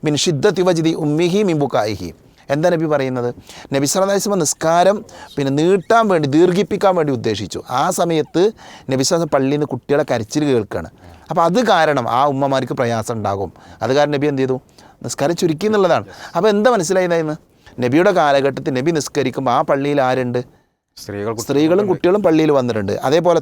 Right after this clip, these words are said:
Speaker 1: തന്നെ, ഏഹ്, നബിയുടെ കാല, "ഇദാ സല്ല മഖാമൻ നിസാ വ ഹീന യഖ്ലി തസ്ലീമഹു." നബി സലാം വീട്ടി കഴിഞ്ഞാൽ സ്-, സ്ത്രീകൾ എന്ത് ചെയ്യും? അവര്, അവര് വേഗം എന്ത് ചെയ്യും? അവര് എഴുന്നേറ്റ് പോകുമായിരുന്നു.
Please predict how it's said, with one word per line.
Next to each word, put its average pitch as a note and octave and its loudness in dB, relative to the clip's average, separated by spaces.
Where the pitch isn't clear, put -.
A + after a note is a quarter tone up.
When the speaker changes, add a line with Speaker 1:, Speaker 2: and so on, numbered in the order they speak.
Speaker 1:
തന്നെ, E3 0
ഏഹ്, C3 2
നബിയുടെ E3 2
കാല, D#3 4
"ഇദാ C#3+ 2
സല്ല C#3+ 0
മഖാമൻ C#3 0
നിസാ D3 0
വ E3 0
ഹീന D3+ 0
യഖ്ലി D#3 0
തസ്ലീമഹു." C#3+ 0
നബി C#3 0
സലാം E3+ 2
വീട്ടി D3+ 0
കഴിഞ്ഞാൽ B2+ 0
സ്-, - -10
സ്ത്രീകൾ D#3+ 2
എന്ത് D3+ 0
ചെയ്യും? C#3 0
അവര്, C#3 4
അവര് E3 0
വേഗം D3 2
എന്ത് D3 0
ചെയ്യും? C3+ 0
അവര് C3+ 2
എഴുന്നേറ്റ് C3 0
പോകുമായിരുന്നു. G#2+ -2